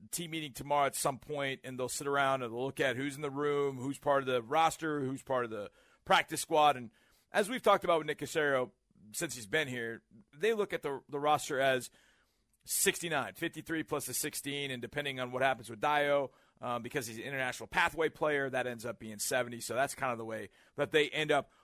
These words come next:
looking at it. So some things happening already today. We've talked about the big ones, Roy Lopez, Desmond King, Christian Kirksey, you know, three major components of the twenty twenty-one defense, and also last year,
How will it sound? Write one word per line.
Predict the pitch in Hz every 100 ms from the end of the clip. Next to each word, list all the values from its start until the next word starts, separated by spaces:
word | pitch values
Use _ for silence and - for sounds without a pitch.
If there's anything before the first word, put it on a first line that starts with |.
| -
looking | 143 165 151 -
at | 143 147
it. | 135 -
So | - 160 139 _ -
some | 131
things | 117 202
happening | 190 175 - 170 156 147 -
already | 135 135 127
today. | - 101 156 151
We've | 135
talked | - 147 139
about | 139 139 135 -
the | 120
big | 135
ones, | 135 135 113 _ _
Roy | 143 156
Lopez, | 151 147 143 135
Desmond | - 143 127 113
King, | 147 139 131 117
Christian | - 151 123
Kirksey, | 107 - 151 - - 117 101 _ _ _ _ -
you | 110
know, |
three | 110 143 127 113 -
major | 131 147 120
components | 113 139 139 123 110
of |
the | 107
twenty | - 123
twenty-one | - 110 147 147
defense, | 139 - 120 107
and |
also | 117 - 107
last | 135 135 -
year, | 127 120